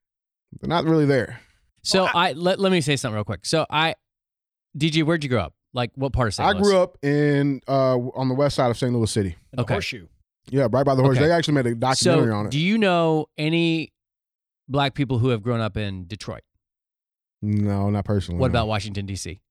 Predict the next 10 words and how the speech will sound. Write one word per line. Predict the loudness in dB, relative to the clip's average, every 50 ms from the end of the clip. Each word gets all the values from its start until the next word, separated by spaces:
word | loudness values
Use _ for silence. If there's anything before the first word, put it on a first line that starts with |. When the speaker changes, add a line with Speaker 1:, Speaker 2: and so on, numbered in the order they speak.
| _ _ _ _ _ _ _ _ _ _ _ _ _ _ _ -8
Speaker 1:
No, | -6 -6 -4
not | -4 -6 -6
personally. | -8 -10 -10 -10 -10 -6 -4
Speaker 2:
What | -2 0 0
about | 0 0 -2 -2 -2
any | -2 -2 0 2 2
other | 2 2 2 0
major | 0 0 2 2 2 0 0 0 0
metropolitan | 0 0 0 -2 -2 -4 -2 -2 -2 -2 -4 -4 -8 -10
area | -8 -6 -4 -4 -4 -2 -4 -4 -6